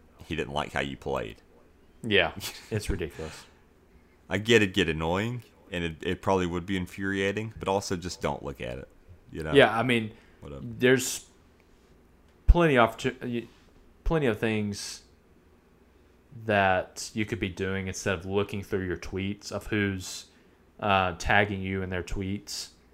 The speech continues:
Speaker 2: and talking,
Speaker 1: Yeah.
Speaker 2: uh, trash about you. Um, plenty of other things you could be doing.
Speaker 1: Well, this award for High School Athlete of the Week, it goes to Oakman's Trey Thomas, who signed his letter of intent to play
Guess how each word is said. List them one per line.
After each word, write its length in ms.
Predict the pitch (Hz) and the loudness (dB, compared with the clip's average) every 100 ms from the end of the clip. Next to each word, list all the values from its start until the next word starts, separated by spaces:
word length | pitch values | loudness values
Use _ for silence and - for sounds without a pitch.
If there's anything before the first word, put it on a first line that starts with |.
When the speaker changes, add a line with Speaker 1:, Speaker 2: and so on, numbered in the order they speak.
| - | -12
Speaker 2:
and 100 | 107 | -6
talking, 340 | - 104 98 90 | 2 2 2 -2
Speaker 1:
Yeah. 220 | 92 92 | -6 -6
Speaker 2:
uh, 260 | 95 95 87 | -6 -4 -4
trash 420 | - 101 98 - | -2 0 0 0
about 340 | 107 101 101 | -2 -2 -2
you. 180 | 110 107 107 _ _ _ _ | -6 -6 -10 _ _ _ _
Um, 480 | 107 87 85 85 85 - - - | -10 -8 -8 -8 -10 -14 -20 -6
plenty 200 | - 175 | 0 2
of 80 | 135 | 4
other 140 | 117 98 | 2 2
things 280 | 98 92 | -2 -6
you 40 | - | -10
could 80 | 87 | -12
be 60 | |
doing. 300 | 82 80 71 71 - - _ _ _ _ _ _ _ _ _ _ - | -10 -10 -12 -18 -20 -20 _ _ _ _ _ _ _ _ _ _ -14
Speaker 1:
Well, 120 | 85 | -6
this 240 | 110 - | -4 -2
award 340 | 127 101 82 90 | 0 2 2 0
for 220 | - 90 | 2 0
High 240 | 82 90 | 4 4
School 280 | 87 - 95 | 4 2 2
Athlete 380 | 65 90 - 92 | 4 2 2 -2
of 100 | 82 | -2
the 80 | 82 | -4
Week, 340 | 78 101 120 - | 0 -2 -2 -8
it 80 | 113 | -2
goes 280 | 113 95 - | 0 0 -2
to 140 | 101 - | -4 2
Oakman's 540 | 113 120 101 117 - | 2 2 -2 -4 -8
Trey 260 | - 104 87 | -2 0 0
Thomas, 500 | - 85 85 110 - | 2 2 2 -2 -6
who 80 | 98 | -6
signed 320 | - 90 85 | 0 0 0
his 200 | 107 110 | -4 2
letter 240 | 98 92 | 2 4
of 100 | 80 | 0
intent 460 | 78 73 - 80 - | -4 -8 -6 -6 -8
to 80 | - | -8
play 200 | - | -4